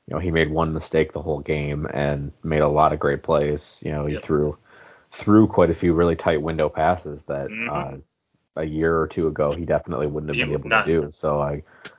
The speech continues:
Speaker 1: I, I give him a lot of credit for improving his skill set, you know, significantly over, over the course of his career so far. He's clearly an extremely hard worker.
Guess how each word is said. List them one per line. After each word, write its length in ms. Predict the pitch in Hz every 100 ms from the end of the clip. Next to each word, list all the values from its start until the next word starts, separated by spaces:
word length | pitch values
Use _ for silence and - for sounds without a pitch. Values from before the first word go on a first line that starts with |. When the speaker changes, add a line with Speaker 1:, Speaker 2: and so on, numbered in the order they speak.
| _
Speaker 1:
I, 220 | 82 80
I 40 | 82
give 160 | 90
him 60 | 90
a 60 | 85
lot 180 | 85 82
of 80 |
credit 360 | - 87 85 -
for 160 | 80 78
improving 480 | 76 87 80 80
his 160 | 73 73
skill 260 | - 82 82
set, 420 | - 73 - -
you 100 | 82
know, 80 | 78
significantly 840 | - 76 87 101 87 76 76 76
over, 280 | 80 80 78
over 180 | 80
the 100 | 78
course 280 | 80 87 78
of 60 | 78
his 120 | 71
career 360 | - 71 76 78
so 180 | 71
far. 340 | - 69 67 - _ _
He's 160 | - 82
clearly 380 | - 101 92 87
an 100 | 80
extremely 480 | 73 - 85 76 73
hard 240 | 76 -
worker. 420 | 76 65 - -